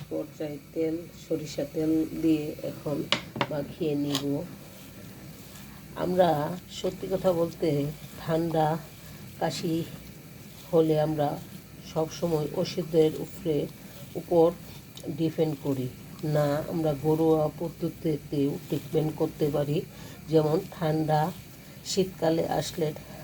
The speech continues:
আমরা সব সময় যদি কালো জিরা ঘরে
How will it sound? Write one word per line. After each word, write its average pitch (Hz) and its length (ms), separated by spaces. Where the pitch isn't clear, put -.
আমরা 156 460
সব 160 140
সময় 165 260
যদি 156 440
কালো 170 260
জিরা 156 360
ঘরে 147 400